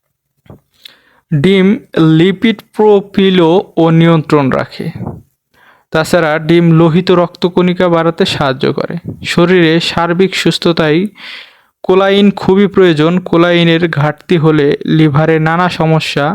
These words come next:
বা নিউরোলজিক্যাল ডিসঅর্ডার হয়।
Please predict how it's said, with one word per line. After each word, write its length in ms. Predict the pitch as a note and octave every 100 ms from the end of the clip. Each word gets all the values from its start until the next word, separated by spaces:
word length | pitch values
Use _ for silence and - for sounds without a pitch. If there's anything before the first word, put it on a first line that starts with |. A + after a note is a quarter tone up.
| - _ D#3
বা 120 | D3 C#3 G3+ - - _ -
নিউরোলজিক্যাল 760 | E3 E3+ F3 E3+ E3+ E3+ C#3+ E3 G#3+ - - _ D3+
ডিসঅর্ডার 640 | E3+ D#3+ D#3 D3+ D3 C#3+ A2+
হয়। 180 | A2+